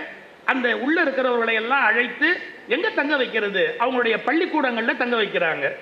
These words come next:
"இங்க தங்கட்டும், பள்ளிக்கூடங்கள், பொது வீடுகளுக்கு அழைச்சிட்டு போறவங்க வீடுகளுக்கு அழைச்சிட்டு போங்க" அப்படின்னு. என்ன சிக்கல் தெரியுமா? செக் இன் லக்கேஜ்னு மேல ஏத்துனாங்க பாருங்க, அதை யாரும் எடுக்க முடியாது. செக் இன் லக்கேஜ்னு மேல ஏத்திட்ட லக்கேஜை யாருமே இறக்கக்கூடாது.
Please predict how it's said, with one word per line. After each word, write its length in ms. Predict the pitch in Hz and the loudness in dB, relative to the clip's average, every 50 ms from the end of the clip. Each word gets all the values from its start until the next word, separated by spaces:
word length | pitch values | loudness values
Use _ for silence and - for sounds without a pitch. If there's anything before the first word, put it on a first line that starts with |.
| - | -6
"இங்க 120 | 240 254 226 | -4 -4 -2
தங்கட்டும், 560 | - - 208 214 220 214 - 190 185 175 156 131 - | -2 -2 -2 0 -2 -2 0 0 0 0 -2 -2 -2
பள்ளிக்கூடங்கள், 800 | - 240 247 233 196 220 202 190 180 175 196 226 240 233 - - - - - - - | -2 0 0 -2 -2 0 0 0 0 2 2 2 0 0 -2 -8 -12 -16 -18 -10 -4
பொது 300 | 233 254 247 285 269 254 - - - | -2 0 0 0 0 -2 -4 -4 0
வீடுகளுக்கு 460 | 277 320 320 320 285 262 254 - 233 | 0 2 2 2 2 2 2 2 4
அழைச்சிட்டு 360 | 233 254 254 - 254 - - | 4 4 2 0 -4 -6 -4
போறவங்க 320 | 220 220 220 226 240 240 | -4 -2 -2 -2 -4 -6
வீடுகளுக்கு 420 | 226 247 269 262 247 233 220 - 208 | -4 -2 -2 -2 -2 -4 -2 0 0
அழைச்சிட்டு 320 | 208 214 - 208 208 - - | 0 0 0 -4 -10 -4 -2
போங்க" 420 | 185 180 170 175 202 214 196 - - - - - - - - | 0 0 2 2 2 2 2 0 -4 -10 -14 -18 -16 -6 -4
அப்படின்னு. 420 | 208 202 202 196 180 175 - - | -4 -2 0 -2 -2 -2 -8 -4
என்ன 280 | - 233 262 330 370 311 | -4 -2 -2 0 -2 -2
சிக்கல் 360 | - 277 - - 302 294 220 | -2 -4 -2 -2 -2 -2 0
தெரியுமா? 520 | 214 226 220 208 196 208 247 262 220 160 123 - - - - - - - - - - - - - | -2 -2 -2 -2 0 0 0 0 0 0 -2 -6 -10 -14 -18 -20 -20 -20 -20 -20 -20 -20 -20 -4
செக் 280 | - 311 339 - - | -4 -2 -2 0 0
இன் 180 | 403 403 381 349 | -2 0 2 0
லக்கேஜ்னு 440 | 320 269 247 302 302 269 311 311 302 | 0 0 2 0 0 2 0 -2 0
மேல 420 | 269 277 294 294 277 254 262 277 | 2 2 2 2 2 2 2 0
ஏத்துனாங்க 340 | 269 277 269 262 233 220 208 185 | 0 0 0 0 0 -2 -2 -2
பாருங்க, 300 | 208 196 180 180 226 285 | -2 -2 0 0 0 0
அதை 240 | 330 277 262 262 | 0 2 2 2
யாரும் 240 | 240 240 240 285 285 | 2 4 2 2 2
எடுக்க 200 | 247 226 254 254 | 0 0 0 0
முடியாது. 520 | 247 220 196 180 170 147 - - - - - - - - - - - - - - - - - - - - - - - - - | 0 0 2 2 0 0 -2 -4 -8 -12 -16 -18 -20 -20 -20 -20 -20 -20 -20 -20 -20 -20 -20 -20 -20 -20 -20 -20 -20 -20 -6
செக் 200 | - - 254 262 | -6 -4 -2 -2
இன் 180 | 302 359 359 311 | -2 0 2 0
லக்கேஜ்னு 380 | 294 262 247 269 262 294 294 269 | 0 2 2 0 0 2 0 0
மேல 240 | 254 269 277 269 | 2 2 2 2
ஏத்திட்ட 560 | 254 233 254 294 - 269 269 233 240 220 208 208 | 2 2 0 0 0 -2 0 0 0 0 0 -2
லக்கேஜை 360 | 208 240 262 226 175 190 302 | 0 0 0 0 0 0 0
யாருமே 420 | 311 269 254 277 285 285 302 294 262 | 2 2 2 2 2 2 2 0 2
இறக்கக்கூடாது. 640 | 247 269 269 277 226 226 202 180 165 151 - | 0 2 0 0 0 2 2 2 0 0 -4